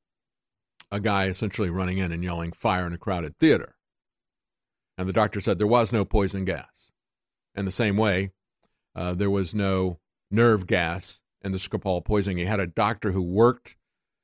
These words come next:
on Skripal and his daughter for thirty minutes without any protective covering. Said, "Yeah, I thought they were having some kind of an opioid epidemic, uh, attack." And then afterwards, you see, you don't see that.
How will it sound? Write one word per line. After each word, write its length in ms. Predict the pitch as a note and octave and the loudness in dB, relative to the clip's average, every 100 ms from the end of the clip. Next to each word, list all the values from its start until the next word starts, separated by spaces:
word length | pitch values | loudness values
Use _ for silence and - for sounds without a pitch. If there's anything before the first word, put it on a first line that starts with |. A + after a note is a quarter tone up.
| _ _ _ _ | _ _ _ _
on 180 | G2+ G2 | -4 -4
Skripal 400 | - - A#2 A2 | -4 0 4 4
and 80 | G#2+ | 2
his 140 | F2+ | 2
daughter 260 | A2 G#2 G2+ | 2 4 2
for 160 | - | 0
thirty 580 | G2+ - A#2+ A#2 A#2 G#2 - | -2 4 4 6 2 -2 -2
minutes 840 | F#2 G#2+ F2 - - - - - | 0 2 0 -4 -12 -12 -14 -10
without 400 | G2 F#2 F#2+ F2+ - | -4 -2 0 -2 -4
any 200 | A#2 A2 | -2 -2
protective 760 | G2 - G2+ - G2 F2+ - _ - | -2 -2 -4 -2 -2 -2 -6 _ -6
covering. 480 | G#2 F2 C#2+ - _ _ _ _ _ | -4 -2 -6 -12 _ _ _ _ _
Said, 160 | F#2 F2 | -10 -4
"Yeah, 260 | D#3+ C#3 | -2 -4
I 80 | G#2 | -6
thought 260 | G#2 B2 - | -8 -8 -4
they 120 | A#2 | -2
were 320 | G2+ F2+ E2 _ _ _ _ - | -2 -2 -6 _ _ _ _ -6
having 200 | A2 A2 | -4 -4
some 200 | - G#2+ | -4 -4
kind 180 | B2 G#2+ | -4 -4
of 80 | F2+ | -2
an 80 | |
opioid 460 | G#2 C3 G#2 E2 E2 | -2 0 -2 -2 -4
epidemic, 500 | D#2+ E2 E2 A2 E2+ _ | -8 -10 -12 -14 -20 _
uh, 60 | F#2 - - | -16 -16 -20
attack." 520 | E2 - F2+ A#1 _ _ _ _ _ _ _ _ _ _ | -14 -8 -8 -8 _ _ _ _ _ _ _ _ _ _
And 100 | F#2 | -4
then 120 | G#2 B2 | 2 2
afterwards, 420 | C#3+ C3 E2+ G2 | 4 2 2 -4
you 60 | |
see, 260 | G2+ B2+ A#2+ | -4 -4 -2
you 120 | A#2+ | 0
don't 160 | C#3+ - | 0 0
see 160 | A#2+ F#2+ | -2 -2
that. 280 | A2+ - | -2 -6